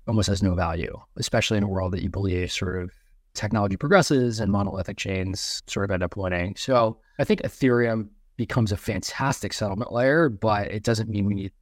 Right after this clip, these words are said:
hundreds or thousands of use case specific L twos to make it that.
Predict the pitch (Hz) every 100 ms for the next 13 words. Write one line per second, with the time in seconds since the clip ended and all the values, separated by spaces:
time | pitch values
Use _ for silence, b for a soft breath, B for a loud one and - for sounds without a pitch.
0 | _ - 120 110 104 98 95 98 107 95
1 | 98 - 101 - - _ - 107 - -
2 | - - 95 - 98 - 101 95 90 -
3 | 95 90 - _